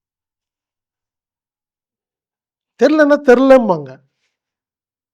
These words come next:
எவ்வளவு பெரிய கூட்டம் இருந்தாலும் சரி, "தெரிலப்பா" அப்படின்னாங்கன்னா குருநாதர், "பாரு இவ்வளவு பெரிய ஆளு, தெரிலன்ட்டார் பத்தியில்ல,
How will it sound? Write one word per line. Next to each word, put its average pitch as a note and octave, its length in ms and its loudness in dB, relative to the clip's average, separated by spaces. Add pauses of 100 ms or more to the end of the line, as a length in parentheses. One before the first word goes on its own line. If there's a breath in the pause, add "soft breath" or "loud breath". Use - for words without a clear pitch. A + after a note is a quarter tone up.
எவ்வளவு A3 360 2
பெரிய A#3+ 160 2
கூட்டம் A#3+ 320 -2
இருந்தாலும் G3 360 -2
சரி, C#3+ 320 -20 (1500)
"தெரிலப்பா" G#3+ 340 0 (520)
அப்படின்னாங்கன்னா A3 520 -4
குருநாதர், G3 580 -6 (640)
"பாரு A3 220 -2
இவ்வளவு G3 240 0
பெரிய F#3 220 2
ஆளு, F#3+ 340 -2 (260 soft breath)
தெரிலன்ட்டார் F#3 560 0
பத்தியில்ல, E3 640 -8